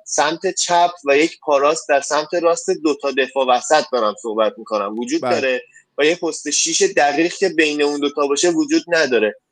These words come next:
Speaker 1: که به راحتی پاسی که داده می‌شه بین دو تا دفاع وسطه و دریبل می‌خورن و ضربه رو می‌زنه بازیکن
Speaker 2: خب تازه یه
Speaker 1: سوئیس.
Speaker 2: مشکل دیگه
Speaker 1: و
Speaker 2: هم
Speaker 1: خب
Speaker 2: هست
Speaker 1: این گا-
Speaker 2: فرید. مشکل این قشنگ انگشت اتهام مستقیم به سمت دیدی دشانه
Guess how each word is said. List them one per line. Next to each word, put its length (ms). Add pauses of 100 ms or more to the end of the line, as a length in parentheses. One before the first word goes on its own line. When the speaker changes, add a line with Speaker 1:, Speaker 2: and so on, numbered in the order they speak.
(140)
Speaker 1:
که 60
به 160
راحتی 540
پاسی 340
که 240 (560)
داده 280
می‌شه 240
بین 360
دو 160
تا 120
دفاع 460
وسطه 360
و 180 (100)
دریبل 300
می‌خورن 400
و 100
ضربه 380
رو 120
می‌زنه 340
بازیکن 420
Speaker 2:
خب 100 (120)
تازه 300
یه 40
Speaker 1:
سوئیس. 260
Speaker 2:
مشکل 340
دیگه 200
Speaker 1:
و 40
Speaker 2:
هم 200
Speaker 1:
خب 60
Speaker 2:
هست 160
Speaker 1:
این 100
گا- 100
Speaker 2:
فرید. 280 (140)
مشکل 400 (180)
این 360
قشنگ 560 (180)
انگشت 500
اتهام 680 (120)
مستقیم 800
به 80
سمت 380
دیدی 340
دشانه 540